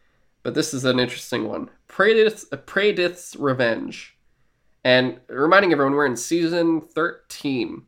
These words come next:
currently. Season fifteen, I believe, was supposed to be Witch Queen. So this is where I'm confused, James, 'cause if, that means there's only one season after this in, like, the summer, <laughs> and that's supposed to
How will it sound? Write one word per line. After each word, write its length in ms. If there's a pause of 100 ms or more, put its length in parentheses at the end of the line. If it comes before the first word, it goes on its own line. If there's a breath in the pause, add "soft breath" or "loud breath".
currently. 560 (240)
Season 380
fifteen, 360
I 100
believe, 360
was 140
supposed 400
to 80
be 400
Witch 280
Queen. 260
So 180
this 160
is 120
where 300 (240 loud breath)
I'm 100
confused, 400
James, 240
'cause 220
if, 180 (280)
that 120
means 140
there's 180
only 180
one 180
season 320
after 280
this 280
in, 140
like, 200
the 60
summer, 480
<laughs> 40
and 140
that's 160
supposed 400
to 160